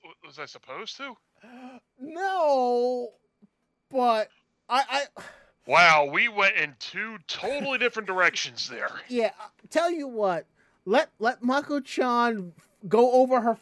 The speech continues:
Speaker 2: fandom of Shin-chan, and I will find you pictures of the figurine and let you judge for yourself.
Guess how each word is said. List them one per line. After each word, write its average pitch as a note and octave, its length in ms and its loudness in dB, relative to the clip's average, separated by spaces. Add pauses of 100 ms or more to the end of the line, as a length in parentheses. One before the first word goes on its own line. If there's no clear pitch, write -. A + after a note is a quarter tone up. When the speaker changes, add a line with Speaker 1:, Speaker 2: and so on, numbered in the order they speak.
Speaker 2:
fandom A3+ 440 -4
of G#3 140 0
Shin-chan, F3+ 920 -6 (240)
and G3+ 120 0
I B3+ 160 4
will D4+ 180 2
find C#4+ 380 -6
you B3+ 320 -4 (140)
pictures B3+ 580 -6
of A3+ 260 2
the G#3+ 100 -4
figurine G#3+ 640 2 (180)
and B3 160 8
let C#4 220 10
you C#4 140 4
judge B3 400 6
for A#3 140 0
yourself. G3+ 920 0